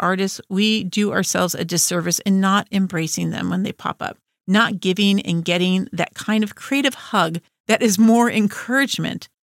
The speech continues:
than restriction. So next time you run into some restrictive element, some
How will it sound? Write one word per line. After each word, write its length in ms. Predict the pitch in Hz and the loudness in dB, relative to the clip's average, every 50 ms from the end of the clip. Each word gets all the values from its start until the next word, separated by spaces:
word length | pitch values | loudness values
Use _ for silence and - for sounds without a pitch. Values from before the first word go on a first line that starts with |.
| _ _ | _ _
than 160 | - 175 170 | 0 0 0
restriction. 560 | 170 160 - - 170 165 - - - - - - _ _ _ _ _ _ _ _ _ _ _ | 0 0 -2 -4 -6 -4 -4 -6 -6 -6 -8 -10 _ _ _ _ _ _ _ _ _ _ _
So 340 | - 247 233 233 226 - - _ - | 2 4 4 4 4 0 -4 _ 0
next 300 | 214 233 302 392 - - | 4 4 4 4 2 -2
time 280 | - 381 381 370 349 | 0 2 2 4 4
you 120 | 302 262 220 | 2 2 4
run 160 | 220 214 214 | 4 4 4
into 260 | 220 220 214 - 214 | 4 2 2 0 0
some 240 | 196 - - 202 202 | 2 2 4 4 2
restrictive 480 | 185 170 - - - - - - 233 - | 2 0 -2 -4 -6 -4 -2 -4 -4 -2
element, 380 | - 180 170 170 175 180 202 208 | -2 0 0 0 0 -2 -2 -2
some 500 | - - - 185 196 202 202 208 214 208 | -2 0 2 4 4 4 4 2 0 -2